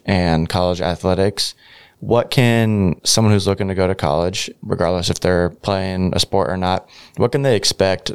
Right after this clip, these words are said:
that first year to be like in that transition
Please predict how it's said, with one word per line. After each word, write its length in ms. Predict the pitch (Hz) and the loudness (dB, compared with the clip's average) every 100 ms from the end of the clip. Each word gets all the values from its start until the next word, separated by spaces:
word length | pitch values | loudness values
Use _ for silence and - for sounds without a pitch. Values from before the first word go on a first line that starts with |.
| - | -2
that 260 | 95 80 | -2 -2
first 380 | - 104 92 - | -2 0 0 0
year 180 | 98 90 | 0 0
to 140 | - | 0
be 180 | 85 92 | 0 2
like 380 | 85 82 85 - | 2 0 -2 -4
in 300 | 90 90 85 | 0 2 2
that 420 | 85 82 82 - | 2 0 0 -4
transition 880 | - - 90 90 85 - 82 80 78 | -4 -2 0 2 0 0 0 0 -4